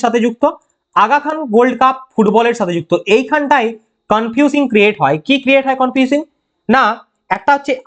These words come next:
আগা খান কাপ আর একটা হচ্ছে আগা খান গোল্ড কাপ। তো এই যে আগা খান কাপ এটা হচ্ছে ভারতের খেলোয়াড়, ভারতের খেলার জগতের কাপ হকির সাথে যুক্ত। আর একটা হয় গোল্ড কাপ, আগা খান গোল্ড কাপ, এটি ফুটবলের সাথে যুক্ত। তো এই কাপটি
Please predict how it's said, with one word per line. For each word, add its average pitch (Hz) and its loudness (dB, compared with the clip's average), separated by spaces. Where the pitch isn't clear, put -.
আগা 254 2
খান 302 -2
কাপ 311 2
আর 214 2
একটা 254 0
হচ্ছে 277 -4
আগা 254 2
খান 285 -2
গোল্ড 240 4
কাপ। 110 0
তো 277 4
এই 285 2
যে 294 2
আগা 285 2
খান 277 0
কাপ 143 0
এটা 214 2
হচ্ছে 285 -6
ভারতের 254 0
খেলোয়াড়, 254 2
ভারতের 226 0
খেলার 240 2
জগতের 240 0
কাপ 240 2
হকির 233 -2
সাথে 233 0
যুক্ত। 226 -2
আর 220 2
একটা 269 -2
হয় 294 2
গোল্ড 247 2
কাপ, 117 0
আগা 240 2
খান 285 -2
গোল্ড 214 2
কাপ, 113 -2
এটি 214 2
ফুটবলের 254 2
সাথে 196 -4
যুক্ত। 131 -10
তো 214 4
এই 311 2
কাপটি 285 0